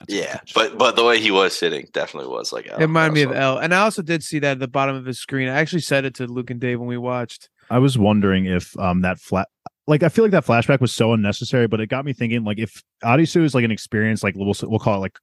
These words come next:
Speaker 4: first person shooter, Call of Duty kind of style, like, gamer,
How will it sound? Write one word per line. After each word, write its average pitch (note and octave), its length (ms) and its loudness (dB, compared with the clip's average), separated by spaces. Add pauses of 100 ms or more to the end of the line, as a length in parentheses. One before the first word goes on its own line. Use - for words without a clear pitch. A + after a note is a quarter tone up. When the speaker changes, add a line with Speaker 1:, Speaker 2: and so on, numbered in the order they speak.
(160)
Speaker 4:
first A#2+ 200 2
person A2 220 0
shooter, G2 300 2
Call F#2+ 240 0
of F2 60 -2
Duty F#2 380 0
kind F#2+ 280 2
of F2+ 80 0 (100)
style, F2+ 480 2 (420)
like, F2 180 -4 (300)
gamer, A2+ 480 2